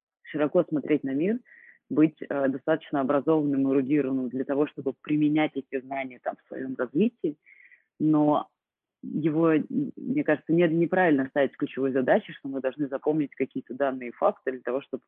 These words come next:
потом не понимать, как это использовать в жизни. Мне кажется, это такой известный, э, анекдот на тему того, что когда родители садятся, там, с детьми,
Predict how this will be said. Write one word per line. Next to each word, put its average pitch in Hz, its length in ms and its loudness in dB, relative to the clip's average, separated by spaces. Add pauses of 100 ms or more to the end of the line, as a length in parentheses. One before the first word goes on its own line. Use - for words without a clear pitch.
потом 131 260 -4
не 131 80 0
понимать, 123 460 -4
как - 180 -8
это 131 180 -6
использовать 131 460 -2
в - 20 -10
жизни. 127 300 -4 (540)
Мне 147 100 0
кажется, 147 240 0
это 139 160 -2
такой 143 380 2 (540)
известный, 147 720 2
э, 120 520 -4 (120)
анекдот 151 460 2
на 160 100 0
тему 139 300 -4
того, 143 280 0
что 127 320 -4
когда 139 220 0
родители 135 560 -2
садятся, 135 600 -2
там, 117 160 -16
с 120 180 -20
детьми, 139 520 -4